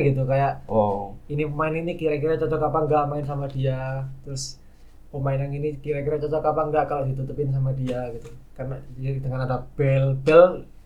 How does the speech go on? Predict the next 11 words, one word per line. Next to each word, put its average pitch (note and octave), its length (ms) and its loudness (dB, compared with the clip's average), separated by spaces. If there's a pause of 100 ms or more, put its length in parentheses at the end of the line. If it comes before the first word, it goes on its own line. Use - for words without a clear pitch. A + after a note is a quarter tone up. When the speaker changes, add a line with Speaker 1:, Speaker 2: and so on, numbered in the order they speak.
(180)
Speaker 1:
belum C3+ 160 2
pernah C#3+ 240 6
main, C#3+ 200 0 (100)
oh, G3+ 340 4
pernah E3+ 320 6
main E3+ 160 0
sekali F3+ 320 6
di C#3+ 140 2
Premier C3+ 400 -2
League C3 220 -2
ya B2 100 -8